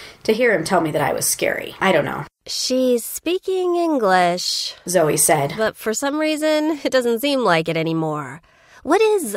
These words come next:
Speaker 2: I'm Afraid of Americans and what is Nine Inch Nails?"
Speaker 1: "It doesn't matter," I said. "What matters is that my dad loved David Bowie. It was something that I discovered about my dad all on my own.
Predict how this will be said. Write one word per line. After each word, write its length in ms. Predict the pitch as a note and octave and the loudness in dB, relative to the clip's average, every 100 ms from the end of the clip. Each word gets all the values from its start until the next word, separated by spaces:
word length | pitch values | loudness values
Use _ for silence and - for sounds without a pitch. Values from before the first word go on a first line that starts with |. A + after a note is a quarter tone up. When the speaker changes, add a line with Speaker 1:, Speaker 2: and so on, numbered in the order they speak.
| - | -8
Speaker 2:
I'm 240 | A3+ C4 D4 | 0 2 2
Afraid 420 | C4+ - A#3 C#4 | 0 0 2 4
of 100 | A#3 | 4
Americans 960 | G#3+ F#3+ A#3 B3+ F3 D#3+ C3 D#3 F3 G3+ | 2 2 2 2 0 -6 -14 -10 -8 -2
and 240 | G3 F#3 | 0 0
what 160 | G3 B3+ | 0 2
is 160 | B3+ | 2
Nine 320 | G#3 F#3+ B3+ B3+ | 2 4 4 4
Inch 240 | B3 - | 2 0
Nails?" 760 | A3 D4+ A#3 - - - - - _ | 2 2 0 -4 -16 -16 -18 -18 _
Speaker 1:
"It 100 | B3 | -4
doesn't 320 | C#4 E4+ F4 F3+ | 2 2 2 0
matter," 340 | E3+ E3 E3 | 0 2 2
I 120 | D#3+ | 2
said. 420 | D#3+ E3+ D3+ D#3 - | 2 2 0 -2 -4
"What 160 | A#3+ C#4+ | 0 2
matters 420 | G#3+ B3 D4 C4 | 4 4 4 2
is 140 | A3+ | 0
that 120 | A3+ A3 | -2 0
my 120 | A#3+ | -2
dad 440 | - A3+ A#3 F#3 | -2 0 -2 0
loved 360 | F3+ G#3 G#3 - | 2 2 2 2
David 320 | A3 A3+ - | 2 2 2
Bowie. 480 | G3 C4 - - - - - - - - | 2 4 2 -2 -14 -20 -20 -20 -20 -8
It 60 | A3+ | 0
was 140 | B3+ | 0
something 380 | C4 C4 C#4 B3 | 2 0 0 0
that 100 | A#3+ | 2
I 120 | A3 | 2
discovered 500 | A3+ A3+ - A#3 A#3+ | 0 0 0 2 2
about 240 | G#3 G3 F#3+ | 2 2 2
my 100 | F#3 | 2
dad 360 | G3+ D3 C#3+ - | 2 0 -2 -2
all 260 | F#3+ G#3 | 0 2
on 160 | - G#3 | 0 0
my 160 | G3+ G3+ | 0 2
own. 360 | G3 E3 D3 | 0 -2 -4